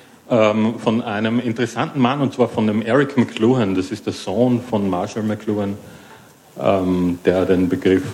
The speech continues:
vom globalen Dorf erfunden hat. Und der hat sich mal angeguckt,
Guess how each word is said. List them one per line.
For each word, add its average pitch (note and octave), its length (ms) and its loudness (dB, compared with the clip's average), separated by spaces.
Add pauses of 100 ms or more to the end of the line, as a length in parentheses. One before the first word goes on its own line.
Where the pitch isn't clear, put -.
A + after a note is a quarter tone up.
(120)
vom F2+ 180 0
globalen F2+ 540 0
Dorf F#2 340 2
erfunden G#2+ 560 0
hat. G2 160 -2 (480)
Und F2 100 -4
der G2+ 120 2
hat B2+ 120 -2
sich B2 120 -6
mal B2 140 4
angeguckt, B2+ 540 0